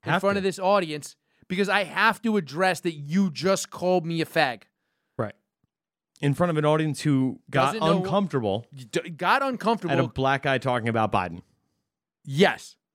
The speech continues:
Speaker 1: That was much later. Yes. It was the same show. It was
Speaker 2: No,
Speaker 1: the
Speaker 2: but I'm saying, like, that's the, that's the audience we know you're going into. Now you have to say fag in front of them.
Speaker 1: Yeah.
Speaker 2: Great job.
Speaker 1: Yeah. Up top. Like, and it's just
Speaker 2: Cold
Speaker 1: like,
Speaker 2: people.
Speaker 1: and I literally go,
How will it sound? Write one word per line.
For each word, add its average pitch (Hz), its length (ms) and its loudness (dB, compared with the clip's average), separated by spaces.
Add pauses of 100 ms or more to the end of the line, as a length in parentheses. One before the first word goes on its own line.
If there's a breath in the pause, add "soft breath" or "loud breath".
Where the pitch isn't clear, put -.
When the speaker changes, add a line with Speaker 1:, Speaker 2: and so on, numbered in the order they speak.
(100)
Speaker 1:
That 160 180 2
was 160 140 0
much 165 180 -2
later. 135 300 -6
Yes. 123 320 -6
It 156 60 -4
was 156 80 -6
the 160 60 -6
same 240 200 2
show. 165 400 0
It 165 60 -12
was 156 100 -6
Speaker 2:
No, 190 60 2
Speaker 1:
the 165 100 2
Speaker 2:
but - 20 4
I'm 160 80 2
saying, 175 220 2
like, 156 160 0
that's 151 240 0
the, 180 180 0
that's 156 320 0
the 202 100 -2
audience 185 300 0
we 156 80 0
know 156 80 4
you're 156 160 2
going 156 220 2
into. 127 260 0
Now 123 140 0
you 139 160 2
have 147 320 0
to 143 100 0
say 143 180 -2
fag 120 280 0
in 98 80 -6
front 92 180 -4
of 87 60 -8
them. 69 200 -10
Speaker 1:
Yeah. 131 160 -12 (200)
Speaker 2:
Great 113 160 6
job. 85 240 -6
Speaker 1:
Yeah. 170 140 2 (280)
Up 233 160 2
top. 196 320 -4 (460)
Like, 170 440 2 (420 soft breath)
and 190 140 0
it's 202 120 -2
just - 100 2
Speaker 2:
Cold 208 140 4
Speaker 1:
like, 208 100 0
Speaker 2:
people. 120 320 -2 (240 soft breath)
Speaker 1:
and 185 120 2
I 196 100 4
literally 240 580 0
go, 202 500 0